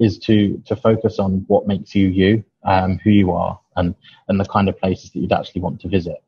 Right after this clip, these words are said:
And we've tried to build the product in a way that allows you as the user to, to feedback when we're doing something right or when we're doing something wrong, which in turn is then training our technology to, to improve it over time.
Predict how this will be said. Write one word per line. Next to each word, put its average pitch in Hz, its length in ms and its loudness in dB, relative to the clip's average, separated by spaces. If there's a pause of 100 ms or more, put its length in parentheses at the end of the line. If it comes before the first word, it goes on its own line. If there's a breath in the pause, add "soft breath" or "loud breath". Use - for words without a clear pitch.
And 95 420 0 (500 soft breath)
we've 101 180 -2
tried 120 300 0
to 117 60 -12
build 92 180 -2
the 90 40 -14
product 95 380 -2
in 98 60 0
a 92 60 0
way 95 180 0
that 90 120 -4
allows 92 380 -4
you 104 160 0
as 95 140 0
the 92 80 -6
user 104 380 2
to, 95 400 -4
to 101 120 -6
feedback - 640 -2
when 95 140 2
we're 92 100 0
doing 90 220 -2
something 95 340 -6
right 123 240 2
or 104 120 -4
when 95 80 -2
we're 92 60 -2
doing 90 220 -6
something 87 400 -8
wrong, 90 240 0 (380 loud breath)
which 110 200 0
in 98 80 0
turn 95 280 -2
is - 100 -6
then 92 180 -2
training 92 340 0
our 87 120 -2
technology 90 640 -2
to, 90 320 -6
to - 160 -6
improve 95 420 0
it - 60 -2
over 90 260 -4
time. 82 340 -8